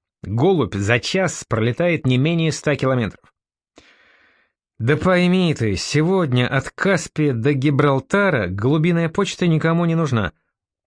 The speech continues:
Даже Византия практически перестала использовать голубей". "Толком объясни". "Почему, может, и пойму". "Срочной информации сейчас не существует,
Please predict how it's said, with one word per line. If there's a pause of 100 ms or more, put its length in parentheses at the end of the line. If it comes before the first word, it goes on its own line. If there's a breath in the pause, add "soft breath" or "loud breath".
Даже
Византия
практически
перестала
использовать
голубей". (1800)
"Толком
объясни". (640)
"Почему,
может,
и
пойму". (1300 soft breath)
"Срочной
информации
сейчас
не
существует,